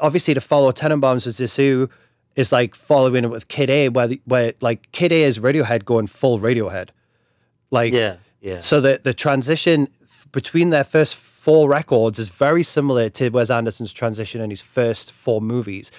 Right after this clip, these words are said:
Speaker 1: to where he ul-, ultimately apexes himself on the fourth record and never returns.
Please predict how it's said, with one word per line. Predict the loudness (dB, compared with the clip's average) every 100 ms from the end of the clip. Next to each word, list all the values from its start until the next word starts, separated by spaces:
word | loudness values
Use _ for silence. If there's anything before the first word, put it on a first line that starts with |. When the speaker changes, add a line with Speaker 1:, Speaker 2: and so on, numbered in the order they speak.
| -20 -20 _ _
Speaker 1:
to | -2
where | 2 2
he | 0 -2
ul-, | -2 -2 0
ultimately | -2 0 0 0 -4 0
apexes | 0 0 -6 -4 -6
himself | -4 -2 0 0 -2
on | -4
the | -4
fourth | 2 0 2
record | -2 2 0 0
and | 0 0
never | 0
returns. | -4 -4 -4 -4 -6 -18